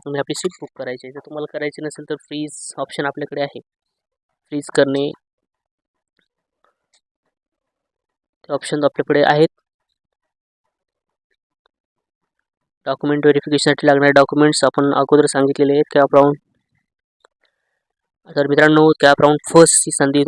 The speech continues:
आपल्यासाठी खूप महत्त्वाची आहे. तारखा लक्षात ठेवा आणि सगळी प्रक्रिया वेळेत पूर्ण करा. व्हिडिओ उपयुक्त वाटला असेल तर लाईक, शेअर आणि सबस्क्राईब करायला विसरू नका. व्हिडिओ पुढच्या माहितीपूर्ण व्हिडिओमध्ये, तोपर्यंत फ्रेंड बॉम्ब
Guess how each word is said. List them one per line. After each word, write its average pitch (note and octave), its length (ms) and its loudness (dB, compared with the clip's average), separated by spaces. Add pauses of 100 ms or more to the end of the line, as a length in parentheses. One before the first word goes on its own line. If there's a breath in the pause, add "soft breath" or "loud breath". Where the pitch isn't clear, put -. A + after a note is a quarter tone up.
आपल्यासाठी D3 480 0
खूप - 200 -6
महत्त्वाची C#3+ 360 2
आहे. D3+ 120 4
तारखा D3 260 4
लक्षात D3 280 0
ठेवा D3 140 4
आणि D3+ 100 2
सगळी C#3+ 260 -4
प्रक्रिया D3 300 -2
वेळेत C#3+ 220 2
पूर्ण C3+ 200 2
करा. B2+ 260 2
व्हिडिओ D3 260 0
उपयुक्त D3 200 -2
वाटला D3+ 180 2
असेल D3+ 240 -4
तर C#3+ 80 -2
लाईक, C3+ 180 -2
शेअर C#3+ 180 -4
आणि C#3+ 180 -4
सबस्क्राईब D3 360 0
करायला C#3+ 220 2
विसरू C3 240 -4
नका. C3 220 -4
व्हिडिओ C#3+ 300 0
पुढच्या D3 240 2
माहितीपूर्ण D3 360 -8
व्हिडिओमध्ये, C#3+ 380 -6
तोपर्यंत C#3 340 -6
फ्रेंड C3+ 180 -4
बॉम्ब C3+ 200 -4